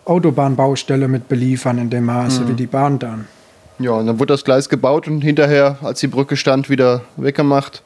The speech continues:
Speaker 1: Das wurde dann wieder weggemacht. Das ist dann in Industriegebiet entstanden. Heute ist da eine Spedition. Also ganz ungenutzt ist es dann doch nicht geblieben.
Speaker 2: Aber so schreibt auch dieses Telefon Geschichte.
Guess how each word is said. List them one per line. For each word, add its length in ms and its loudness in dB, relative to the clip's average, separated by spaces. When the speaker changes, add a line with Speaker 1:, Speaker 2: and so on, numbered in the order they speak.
Speaker 1:
Das 140 -12
wurde 180 -2
dann 200 0
wieder 180 0
weggemacht. 540 0
Das 180 0
ist 100 -8
dann 120 4
in 120 2
Industriegebiet 840 0
entstanden. 580 2
Heute 240 2
ist 240 0
da 60 2
eine 180 2
Spedition. 880 0
Also 180 0
ganz 220 0
ungenutzt 580 2
ist 120 -2
es 160 -6
dann 400 2
doch 180 0
nicht 240 -2
geblieben. 540 -8
Speaker 2:
Aber 460 2
so 220 2
schreibt 460 -2
auch 220 0
dieses 520 -2
Telefon 500 2
Geschichte. 520 -2